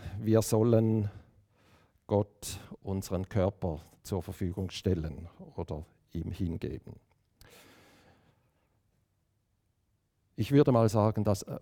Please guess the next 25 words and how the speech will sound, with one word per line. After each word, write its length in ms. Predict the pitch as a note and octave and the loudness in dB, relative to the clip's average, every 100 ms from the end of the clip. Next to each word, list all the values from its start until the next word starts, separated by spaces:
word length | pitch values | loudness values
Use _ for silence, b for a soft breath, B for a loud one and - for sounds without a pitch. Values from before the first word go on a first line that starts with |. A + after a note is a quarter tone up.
| - | -12
viellei-, 200 | - G2 - _ - | -4 -4 -4 _ -2
das 180 | G#2+ | -2
bedeutet 600 | - A2 A2 A#2+ A2+ - | 0 2 2 2 -4 -6
vielleicht 360 | - A2 G#2+ - | -4 2 2 2
sowas 320 | A2+ G2+ - | -2 -2 -2
wie 100 | A#2 | 0
das 240 | A2+ G2 - | 2 0 0
äußere 520 | G2 G#2 - F#2+ G2+ | 0 0 -2 -2 -2
Leben. 480 | F2 D#2+ D2+ D2 D#2+ b b b b | -2 -4 -6 -12 -12 b b b b
Also 240 | - G2+ A2 | -2 0 2
nicht 260 | A#2 - | 0 -2
nur 220 | A2 G2 | 0 0
den 240 | - G#2 F#2+ | 0 -2 0
Körper, 460 | A#2 B2+ - D#3+ - - _ - _ | 2 2 2 0 0 -12 _ -20 _
das, 240 | A2 G#2+ A#2 | 0 0 0
was 220 | G2+ - | -4 -4
ich 100 | G2+ | -4
hier 180 | A2 G#2 | 2 4
habe, 260 | A2 A#2 | 4 2
sondern 460 | G#2 G#2 G#2 G#2 G#2+ | 0 -2 -2 -2 -2
einfach 540 | - A#2+ A#2+ G2 F#2+ | 0 0 0 -6 -6
wa-, 120 | G2+ G#2 - | -4 -4 0
das 240 | G2 - | -2 0
äußere 460 | F2+ F#2 - E2+ E2 | -2 -2 -4 -4 -4
Leben. 400 | D#2+ F2 - | -2 -4 -6